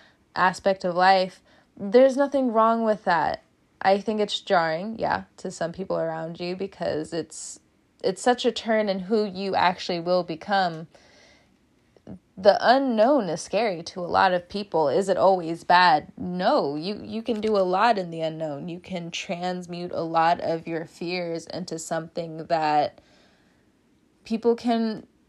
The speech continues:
finally respect you over, or if anything, you have the respect of yourself back,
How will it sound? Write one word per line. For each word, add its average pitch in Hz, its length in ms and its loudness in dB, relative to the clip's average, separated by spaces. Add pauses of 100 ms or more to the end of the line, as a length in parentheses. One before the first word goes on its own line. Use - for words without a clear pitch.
(500)
finally 226 600 2
respect 208 640 0
you 202 160 -2
over, 156 520 -4
or 180 260 4
if 180 220 0
anything, 196 520 -2
you 190 200 -4
have 190 540 2
the 190 100 0
respect 180 480 -2
of 160 220 -4
yourself 165 720 -4
back, - 420 -2